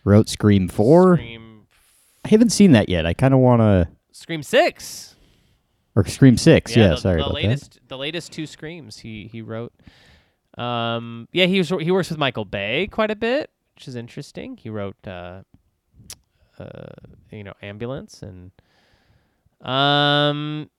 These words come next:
Speaker 2: yeah, yeah. He's, he, it's, it's, like, weird. His, his, um, his, like, body of work is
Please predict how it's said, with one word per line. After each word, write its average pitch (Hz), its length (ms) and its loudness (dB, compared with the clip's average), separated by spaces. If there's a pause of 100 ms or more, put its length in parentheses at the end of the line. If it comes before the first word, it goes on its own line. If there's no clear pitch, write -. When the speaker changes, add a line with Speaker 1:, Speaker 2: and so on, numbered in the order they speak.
(460)
Speaker 2:
yeah, 160 1160 -2
yeah. 208 400 -2
He's, 220 240 -4
he, 175 300 -12
it's, 190 320 -10
it's, 208 220 -10
like, 240 200 -6
weird. 214 300 -2
His, 180 180 -4
his, 214 340 -10
um, 147 420 -8 (420)
his, 196 240 -8
like, 165 260 -4
body 151 360 -2
of 117 160 -8
work 127 540 -10
is 113 720 -16